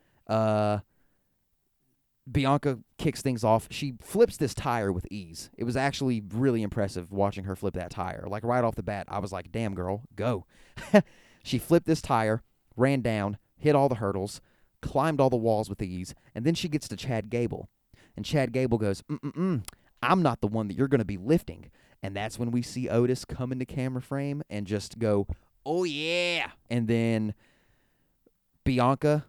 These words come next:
literally carries Otis on her shoulders for the entire length of the ring. It was insane. Otis is a hefty boy,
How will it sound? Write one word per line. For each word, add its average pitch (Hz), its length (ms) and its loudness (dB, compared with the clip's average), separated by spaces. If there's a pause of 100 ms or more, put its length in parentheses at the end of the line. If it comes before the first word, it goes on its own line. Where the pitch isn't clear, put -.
literally 143 560 2
carries 117 800 -2 (480)
Otis 127 440 6
on 127 200 2
her 131 180 0
shoulders 98 640 -4 (420)
for 107 640 4 (160)
the 120 160 0
entire 120 460 0
length 104 300 -4
of 82 100 -6
the 92 80 -2
ring. 87 320 -8 (800)
It 139 80 4
was 120 200 2
insane. 90 480 -8 (1000)
Otis 190 320 10
is 110 100 -2
a 101 40 -4
hefty 135 460 -4
boy, 85 360 -2